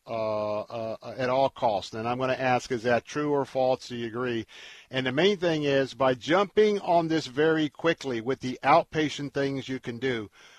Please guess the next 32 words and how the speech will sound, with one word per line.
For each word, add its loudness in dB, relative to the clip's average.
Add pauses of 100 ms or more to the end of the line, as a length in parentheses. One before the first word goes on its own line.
(160)
the 0
last 2
thing 4
you 2
wanna 4
do 0
right 6
now 4
is -2
to -4
get 0
yourself 2
in -4
a -4
position -4
that -2
may 4
have 4
been 2
prevented 0
because 4
of -2
jumping -2
on 4
this -2
regimen. 0 (460)
The -4
last 4
thing 6
you 2
wanna 6
do 0